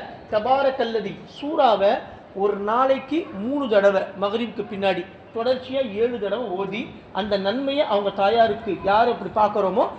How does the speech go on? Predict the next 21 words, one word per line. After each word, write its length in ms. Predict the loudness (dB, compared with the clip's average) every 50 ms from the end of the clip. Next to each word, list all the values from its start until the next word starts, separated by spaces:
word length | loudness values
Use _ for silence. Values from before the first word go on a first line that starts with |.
| -14 -10 0
அவங்களுக்கு 500 | 4 4 6 6 4 2 0 0 -2 -2
எத்தி 140 | -2 -2 -2
வச்சோம் 340 | -2 -2 -2 -2 -2 -2 -2
அப்படின்னா, 460 | -2 -2 -4 -2 0 0 0 0 -2 -4 -10 -16 -18 -20 -12 -4 -2
தபாரக்கல்லதி 920 | 0 2 4 4 6 6 6 6 4 4 2 2 2 2 0 -2 -2 -4 -6 -6 -4
சூறாவுடைய 580 | -2 0 2 4 4 4 4 4 2 0 -2 -2 -4
பெரிய 420 | -4 -4 -4 -4 -2 0 0 0
ஒரு 160 | 2 0 0 0
மகத்துவம் 480 | 0 0 2 2 2 0 0 -2 -2
என்ன 240 | -2 -2 0 0 0
அப்படின்னா, 440 | 0 -2 -4 -2 0 0 2 0 0 -4 -10 -16 -14 0 4
கபருடைய 540 | 4 4 6 6 6 6 6 6 6 6 6
வேதனையை 500 | 8 8 8 8 6 4 2 2 0 2
அல்லாஹ் 100 | 4 2
தஆலா 280 | 2 2 0 0 0 -2 -2
குறைக்கிறான். 340 | -4 -4 -4 -6 -8 -10 -12 -14 -14
அல்லாஹ் 360 | -10 -8 -6 -6 -6 -6 -8 -10 -14
அக்பர். 280 | -16 -14 -14 -14 -14 -14 -16 -18 -20 -20 -20 -20 -20 -20 -20 -18 -12
இந்த 140 | -8 -8
சூறாவுக்கு 500 | -8 -8 -8 -2 2 4 4 4 2 0
அந்த, 200 | -2 -2 -2 -4